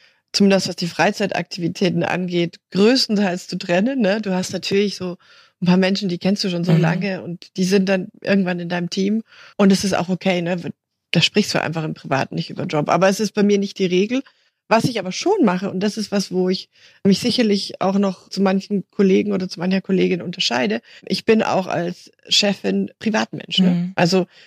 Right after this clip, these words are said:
Speaker 1: ich bin ein, ein Mensch, der nicht nur arbeitet.
Speaker 2: Mhm.
Speaker 1: Und das versuche ich auch schon dem Team zu zeigen.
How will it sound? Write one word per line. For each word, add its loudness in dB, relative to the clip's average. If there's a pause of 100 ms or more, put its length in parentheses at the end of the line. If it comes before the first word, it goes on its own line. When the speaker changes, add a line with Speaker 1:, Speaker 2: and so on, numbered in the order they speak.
(140)
Speaker 1:
ich -2
bin 4
ein, -2
ein -6 (240)
Mensch, 4
der -2
nicht -4
nur -4
arbeitet. -2
Speaker 2:
Mhm. -10
Speaker 1:
Und -8
das -2
versuche 0
ich -2
auch -2
schon -2 (280)
dem 4
Team 2
zu -8
zeigen. -2